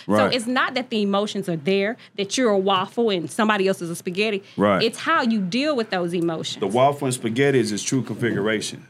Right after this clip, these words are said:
Speaker 1: I'm
Speaker 2: Okay.
Speaker 1: a hundred percent agree with you, but
Speaker 2: Okay.
Speaker 1: we're still in the conversation of initially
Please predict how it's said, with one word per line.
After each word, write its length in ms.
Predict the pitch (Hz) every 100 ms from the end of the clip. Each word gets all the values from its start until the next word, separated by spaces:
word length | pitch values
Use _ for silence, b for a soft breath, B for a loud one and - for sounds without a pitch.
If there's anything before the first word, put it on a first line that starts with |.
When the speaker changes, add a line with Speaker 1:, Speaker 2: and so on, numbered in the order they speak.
| -
Speaker 1:
I'm 120 | 254
Speaker 2:
Okay. 140 | -
Speaker 1:
a 40 | -
hundred 260 | 143 156
percent 340 | 139 147 165 151
agree 280 | 127 156 208
with 240 | 143 -
you, 160 | 98 80
but 160 | 247 220
Speaker 2:
Okay. 180 | -
Speaker 1:
we're 100 | 139
still 300 | 156 - 135
in 80 | 131
the 80 | 117
conversation 760 | 110 135 113 113 147 156 - 104
of 280 | 101 82
initially 800 | 107 107 139 175 - 123 98 95